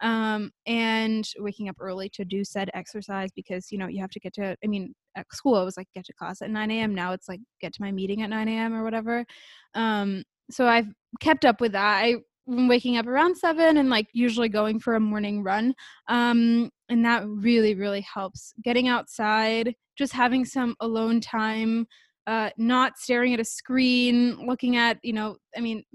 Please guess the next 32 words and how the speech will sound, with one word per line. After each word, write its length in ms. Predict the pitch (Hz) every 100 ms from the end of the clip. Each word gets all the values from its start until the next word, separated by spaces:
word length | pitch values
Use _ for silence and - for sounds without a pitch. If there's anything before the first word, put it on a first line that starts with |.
| 202
where 180 | 220 214
I 140 | 208
live 180 | 220 208
is 100 | 220
pretty 260 | - 302 262
green, 520 | 202 233 240 240 247
so 220 | - 208
that's 200 | 202 214
also 360 | 220 240 - 240
nice. 400 | 233 233 233 - - - - -
Um, 680 | 240 240 240 233 233 233 233 _ _ -
another 320 | 233 240 247
thing 200 | 269 247
that 100 | 233
I 80 | 233
do 480 | 220 233 233 226 -
as 140 | 220
a 40 |
part 200 | 208 214
of 80 | 208
this 180 | 220 -
morning 220 | 294 277
routine 500 | 262 262 - 247 247 -
is, 460 | 226 220 226 220 - _ -
this 160 | 269 -
is 80 | 269
something 300 | 277 247 233
that 100 | 196
I 40 |
recently 480 | 180 180 - 175 190
started. 480 | - 202 185 185 -
Um, 380 | 214 208 214 214